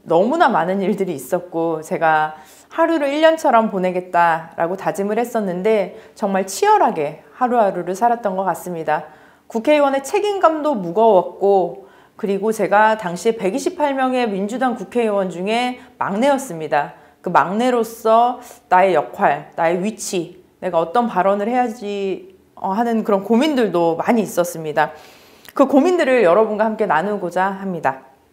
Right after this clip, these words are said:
어, 제가 이십 대 비례대표 국회의원에 갑자기 승계가 되었는데요. 미국에서 공부를 하고 남편을 만나서 이게 또 아이와 함께 지내고 있다가 팔월 팔 일이었습니다. 이천십구 년 팔월 팔 일에 우리 아이가 딱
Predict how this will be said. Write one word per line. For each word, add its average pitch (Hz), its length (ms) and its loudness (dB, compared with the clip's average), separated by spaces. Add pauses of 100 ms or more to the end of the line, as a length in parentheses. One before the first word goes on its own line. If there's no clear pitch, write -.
(1800)
어, 180 320 4
제가 247 260 4
이십 254 320 0
대 330 260 4
비례대표 247 540 2
국회의원에 190 1120 -2
갑자기 190 720 2 (140)
승계가 214 420 -2
되었는데요. 175 680 -2 (260)
미국에서 339 500 0
공부를 240 520 -2
하고 247 500 0
남편을 208 640 -2
만나서 175 720 0
이게 - 160 -12
또 156 120 -8
아이와 180 380 2
함께 190 440 -4
지내고 180 360 -4
있다가 165 680 -2 (640)
팔월 403 340 4
팔 392 180 2
일이었습니다. 220 640 0
이천십구 202 840 -2
년 214 160 0
팔월 339 380 0
팔 330 180 -2
일에 185 560 0
우리 185 160 0
아이가 165 400 2
딱 - 280 -4